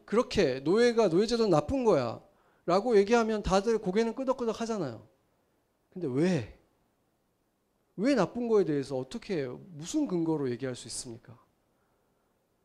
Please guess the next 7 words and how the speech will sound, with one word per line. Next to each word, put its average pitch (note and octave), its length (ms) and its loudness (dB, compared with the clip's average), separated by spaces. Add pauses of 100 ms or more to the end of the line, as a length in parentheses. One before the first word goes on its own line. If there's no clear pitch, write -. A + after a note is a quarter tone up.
(220)
그거는 B3+ 360 2
마치 D#3+ 680 0 (320)
뿌리 D#4 220 4
없이 A3+ 300 6
나무를 E3+ 320 2
세워놓은 E3+ 480 -2
거예요. B2 360 -10